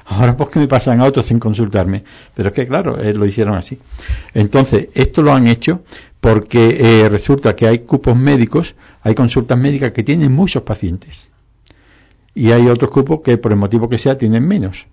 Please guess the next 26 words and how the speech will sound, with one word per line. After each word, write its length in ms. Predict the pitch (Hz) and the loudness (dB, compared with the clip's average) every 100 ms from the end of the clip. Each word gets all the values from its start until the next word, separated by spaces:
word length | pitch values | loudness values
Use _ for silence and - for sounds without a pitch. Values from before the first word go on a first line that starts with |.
| _ | _
Entonces, 500 | 104 98 110 110 139 | -6 -2 -2 0 0
las 120 | 120 | -2
cargas 320 | 120 107 123 | -2 -2 2
laborales 640 | 120 123 131 135 165 170 _ _ _ _ _ - | 2 4 4 4 2 -2 _ _ _ _ _ -14
son 300 | - 110 101 | -2 0 0
diferentes. 580 | 101 98 143 196 123 | 0 0 0 2 0
Hay 140 | 113 113 | 2 2
médicos 340 | 123 131 127 | 2 2 -2
que 80 | 104 | -4
tienen 180 | 104 113 | 0 2
varios 260 | 120 120 117 | 2 2 2
días 180 | 123 | 2
de 120 | 120 123 | 4 2
demora, 400 | 135 170 202 220 | 2 2 0 -2
que 80 | 101 | -4
tú 100 | 113 | 0
pides 200 | 113 117 | 0 2
cita, 240 | 170 165 | 0 0
te 80 | 110 | 0
dan 160 | 104 117 | 0 0
por 120 | 120 | 0
una 100 | 117 | 0
semana, 360 | - 120 143 113 | 0 0 2 0
para 140 | 110 | 2
diez 140 | 123 | 2
días, 240 | 123 160 | 4 2